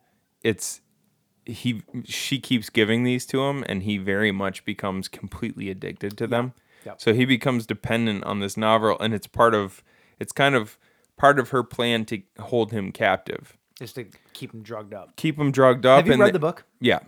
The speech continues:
Speaker 2: Okay.
Speaker 1: Oh, it's fantastic. Um, keep him, keep him drugged up, but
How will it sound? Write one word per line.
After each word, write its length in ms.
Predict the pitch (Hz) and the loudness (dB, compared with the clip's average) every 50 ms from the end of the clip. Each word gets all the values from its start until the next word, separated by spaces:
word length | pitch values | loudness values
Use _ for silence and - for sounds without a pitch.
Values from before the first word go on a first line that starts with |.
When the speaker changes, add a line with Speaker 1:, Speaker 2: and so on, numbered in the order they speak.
| - | -16
Speaker 2:
Okay. 140 | 127 - 101 - _ - | -16 -16 -16 -16 _ -4
Speaker 1:
Oh, 100 | - 120 | -2 0
it's 180 | 113 101 95 - | 0 0 -2 -4
fantastic. 720 | - 113 98 95 - 107 92 87 - - - - - - _ _ _ _ _ _ _ - | -6 -4 -4 -4 -2 -2 -2 -2 -4 -6 -14 -16 -16 -20 _ _ _ _ _ _ _ 2
Um, 420 | - 127 120 113 107 101 92 95 - _ _ _ _ _ _ _ _ _ _ _ _ _ _ _ - | 4 6 6 6 4 2 -2 -6 -8 _ _ _ _ _ _ _ _ _ _ _ _ _ _ _ -8
keep 220 | - 175 170 165 | -4 -4 0 2
him, 260 | 170 147 127 117 107 _ - | 2 2 2 2 0 _ -6
keep 180 | - 160 156 | -4 -4 0
him 160 | 160 160 139 127 | 0 2 0 2
drugged 380 | 117 131 131 127 123 117 101 | 4 4 4 4 4 4 6
up, 320 | 113 123 147 143 - _ _ _ _ _ _ _ _ _ _ _ _ _ _ _ - | 6 6 6 4 2 _ _ _ _ _ _ _ _ _ _ _ _ _ _ _ -16
but 480 | 127 120 110 127 117 110 104 - - | -14 -4 4 8 8 8 8 6 2